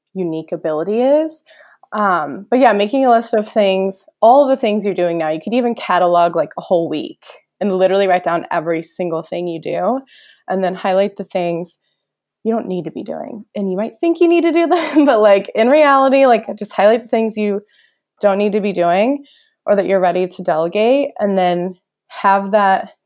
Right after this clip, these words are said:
written down and solid before you start looking. 'Cause that's another thing I see people do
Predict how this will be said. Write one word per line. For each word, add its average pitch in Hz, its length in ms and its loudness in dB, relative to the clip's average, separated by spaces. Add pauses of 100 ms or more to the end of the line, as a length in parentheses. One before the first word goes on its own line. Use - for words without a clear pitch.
(420)
written 185 340 0
down 175 320 0
and 160 140 -6
solid 165 460 -2
before 180 340 -2
you 160 120 -4
start 165 340 -6
looking. - 520 -10 (540)
'Cause 208 100 -4
that's 208 220 2
another 208 420 2
thing 202 240 -4
I 190 60 2
see 190 240 -6
people 180 320 -4
do 226 500 0